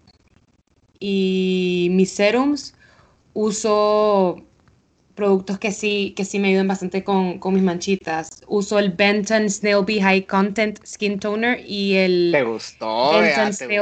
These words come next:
Speaker 1: Bee
Speaker 2: gustó?
Speaker 1: High Content en-, Essence. Sí, me encanta. Y después sigo con un serum de Alpha Arbutin.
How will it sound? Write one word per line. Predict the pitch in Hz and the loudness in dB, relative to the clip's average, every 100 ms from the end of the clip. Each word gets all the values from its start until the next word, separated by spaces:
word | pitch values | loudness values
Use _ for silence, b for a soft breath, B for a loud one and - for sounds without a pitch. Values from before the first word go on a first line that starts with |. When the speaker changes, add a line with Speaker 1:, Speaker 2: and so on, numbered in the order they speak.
| 208 | -2
Speaker 1:
Bee | 214 214 | -6 -6
Speaker 2:
gustó? | |
Speaker 1:
High | 196 196 175 | 0 0 0
Content | 190 190 196 190 | -2 -2 -4 -10
en-, | - 196 190 - | -8 -8 -8 -10
Essence. | 214 202 180 175 - | -8 -6 -6 -8 -6
Sí, | 214 | -4
me | 196 | -2
encanta. | 175 185 190 185 165 - B B B B B | 0 0 0 0 -6 -10 B B B B B
Y | 247 | 0
después | 233 233 247 247 247 | 2 2 2 0 -8
sigo | 202 247 240 | -6 -2 0
con | 240 240 | 0 -2
un | 226 226 | -2 -4
serum | 214 233 240 233 | -4 -4 -4 -2
de | 214 214 | -2 -2
Alpha | - 202 202 214 196 | -2 -4 -2 -2 0
Arbutin. | 190 214 226 - 180 180 208 | 0 -2 -8 -4 -4 -4 -6